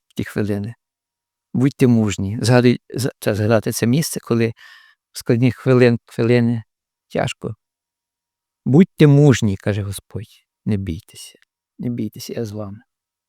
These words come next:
поряд". І він міг би, ну, ж Бог, він міг звідти з берега зробити так, щоб буря втихне і навіть не йти до учнів. Але він завжди поруч, завжди близько, рядом в скрутних ситуаціях.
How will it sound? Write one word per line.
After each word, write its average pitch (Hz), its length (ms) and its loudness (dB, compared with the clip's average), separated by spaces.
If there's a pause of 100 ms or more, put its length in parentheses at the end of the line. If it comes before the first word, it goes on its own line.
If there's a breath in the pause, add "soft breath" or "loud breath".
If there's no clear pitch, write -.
(180)
поряд". 104 320 -4 (720 soft breath)
І 123 100 -4
він 156 240 2
міг 202 200 4
би, 175 280 4
ну, 339 220 -6
ж 320 120 -10
Бог, 262 340 2
він 170 120 2
міг 208 200 2
звідти 185 380 2
з 123 40 -4
берега 139 460 2
зробити 151 360 -2
так, 165 180 0
щоб 143 120 -4
буря 143 300 -2 (260 loud breath)
втихне 151 520 -2
і 139 240 -6
навіть 151 300 -2
не 165 100 0
йти 170 200 0
до 139 120 -2
учнів. 110 500 -8 (920)
Але 127 200 4
він 151 180 0
завжди 131 360 -2 (340)
поруч, 110 580 0 (220)
завжди 123 360 0
близько, - 580 0 (460)
рядом 104 480 2 (840)
в - 60 -16
скрутних - 360 -6
ситуаціях. - 720 -6